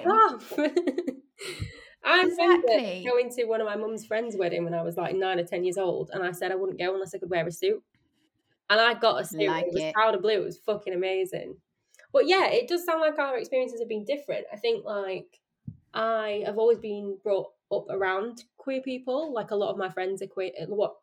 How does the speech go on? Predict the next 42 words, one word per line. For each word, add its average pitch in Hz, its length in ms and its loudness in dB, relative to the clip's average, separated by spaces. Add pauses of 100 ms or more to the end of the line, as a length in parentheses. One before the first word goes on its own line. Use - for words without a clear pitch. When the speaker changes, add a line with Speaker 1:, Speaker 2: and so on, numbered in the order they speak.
(100)
Speaker 1:
a 220 40 -4
lot 226 100 2
of 208 60 -4
my 208 80 0
mum's 202 260 -2
friends 190 420 -2 (100)
were 196 140 -6
queer. 196 500 -6 (560)
Um, 190 600 -2 (140)
and, 190 600 -2 (180)
yeah, 190 220 -6 (320)
I've 185 180 -12
never 196 200 -4
really 185 140 -2
spoken 233 240 -2
about 214 180 -2
it - 20 -10
before, 240 200 -2
but 196 140 0
both 185 200 -4
my 175 80 -6
parents 254 440 -4
are 277 60 -8
queer 285 420 -2
as 254 120 -8
well. 285 340 -6 (480)
Um, 196 540 2 (180)
and 247 120 2
I 254 80 0
think 269 340 -6
probably 262 640 0
I 254 200 4
started 208 520 -4 (340)
having 214 220 -2
that - 120 -2
realisation 190 540 -2
when 185 120 -4
I 214 140 -2
was 226 180 -4
around 185 420 -4
maybe 180 260 -4
fifteen. - 640 -10